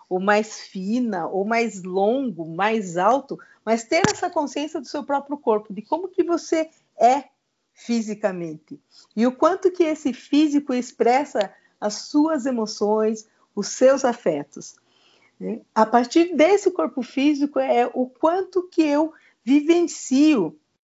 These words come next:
né, a, a, a vida,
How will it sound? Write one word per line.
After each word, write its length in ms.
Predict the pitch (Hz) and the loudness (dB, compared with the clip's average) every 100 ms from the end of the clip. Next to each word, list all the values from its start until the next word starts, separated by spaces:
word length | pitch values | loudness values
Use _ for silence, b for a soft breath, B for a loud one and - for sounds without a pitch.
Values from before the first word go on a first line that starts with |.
| _ _ _ _ - | _ _ _ _ -10
né, 400 | 175 208 262 - | -4 -2 -4 -6
a, 600 | 254 208 208 - 214 - 233 | -2 2 2 2 0 2 2
a, 20 | |
a 20 | |
vida, 520 | 196 220 226 156 151 | 2 -2 -2 -4 -8